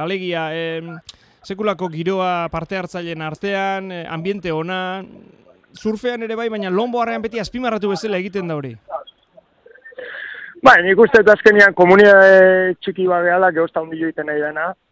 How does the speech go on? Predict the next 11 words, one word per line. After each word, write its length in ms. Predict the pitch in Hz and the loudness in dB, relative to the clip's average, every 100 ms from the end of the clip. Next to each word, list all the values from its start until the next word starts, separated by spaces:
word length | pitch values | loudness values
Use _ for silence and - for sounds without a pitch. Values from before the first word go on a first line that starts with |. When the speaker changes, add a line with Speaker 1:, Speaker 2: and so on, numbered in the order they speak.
| _ _ _ _ _ _ | _ _ _ _ _ _
Speaker 2:
baina 460 | 139 143 143 143 147 | 0 2 2 0 -2
danok 300 | 151 175 170 | 0 0 0
ezautze 360 | 135 - 143 147 | -8 -8 -8 -4
gara 460 | 139 131 135 131 131 _ _ _ _ - | -2 -2 -4 -6 -12 _ _ _ _ -4
famili 340 | 151 185 185 | -4 -2 -2
bat 180 | 170 160 - - - | -2 -6 -14 -20 -2
gehala 260 | 165 156 | 0 0
esan 240 | 151 165 160 | -2 -8 -10
dezakegu, 600 | 151 156 147 156 185 233 _ _ _ _ _ _ _ _ - | -10 -6 -6 -6 -8 -14 _ _ _ _ _ _ _ _ -6
eta 360 | 151 147 143 139 135 135 135 139 135 135 131 | -4 -2 -2 -2 -2 -4 -4 -4 -4 -6 -8
hori, 220 | 123 147 | -8 -8